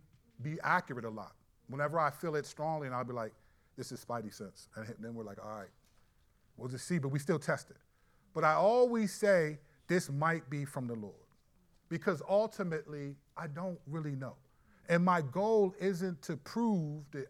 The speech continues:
I'm hearing from the Lord, but this might be something for you to consider, right?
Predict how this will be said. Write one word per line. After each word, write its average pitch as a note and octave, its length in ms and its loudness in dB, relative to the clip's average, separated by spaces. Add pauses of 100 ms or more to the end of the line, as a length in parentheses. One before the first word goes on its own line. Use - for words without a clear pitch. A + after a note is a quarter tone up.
(120)
I'm G#3 460 6 (260)
hearing F#3+ 280 0
from E3 160 -8
the D#3 60 -4
Lord, E3 540 -4 (400)
but D3+ 120 -2
this F3+ 180 2
might D3+ 420 -2
be D3+ 120 -6
something C#3 440 -6
for - 120 -12
you B2 120 -8
to A#2+ 100 -6
consider, G2 480 -16
right? A#2+ 240 -10